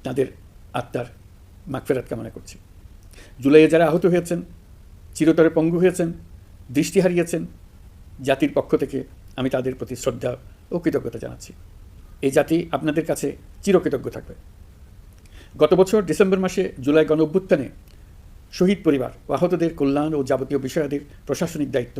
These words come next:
মুক্তিযুদ্ধ বিষয়ক মন্ত্রণালয়ের উপর ন্যস্ত করা হয়েছে। এখন পর্যন্ত আটশো ছত্রিশটি শহীদ পরিবারের মধ্যে সাতশো পঁচাত্তরটি শহীদ পরিবারকে মোট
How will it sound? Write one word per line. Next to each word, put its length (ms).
মুক্তিযুদ্ধ 360
বিষয়ক 300
মন্ত্রণালয়ের 520
উপর 120
ন্যস্ত 260
করা 160
হয়েছে। 180
এখন 200
পর্যন্ত 300
আটশো 280
ছত্রিশটি 440
শহীদ 220
পরিবারের 340
মধ্যে 220
সাতশো 280
পঁচাত্তরটি 500
শহীদ 260
পরিবারকে 420
মোট 140